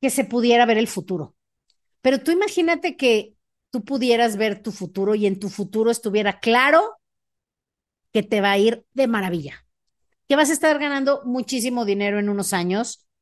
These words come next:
pero mucho, ¿eh? Más de lo que te imaginas, más de lo que te puedes gastar. Si tú lo tuvieras claro, si se pudiera ver en una bolita mágica y estuvieras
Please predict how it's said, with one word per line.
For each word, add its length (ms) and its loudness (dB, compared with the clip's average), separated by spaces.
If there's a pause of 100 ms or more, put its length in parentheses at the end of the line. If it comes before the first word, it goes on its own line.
(140)
pero 180 4
mucho, 360 4
¿eh? 320 -2
Más 320 0
de 80 4
lo 120 2
que 100 -2
te 80 -4
imaginas, 600 -6
más 260 2
de 80 4
lo 80 2
que 80 -2
te 100 -2
puedes 260 0
gastar. 440 -2 (1500)
Si 360 -2
tú 180 2
lo 180 2
tuvieras 520 2
claro, 320 0
si 160 -6
se 80 -4
pudiera 400 2
ver 160 2
en 180 0
una 160 -2
bolita 440 -2
mágica 580 -4 (1080)
y 160 0
estuvieras 600 0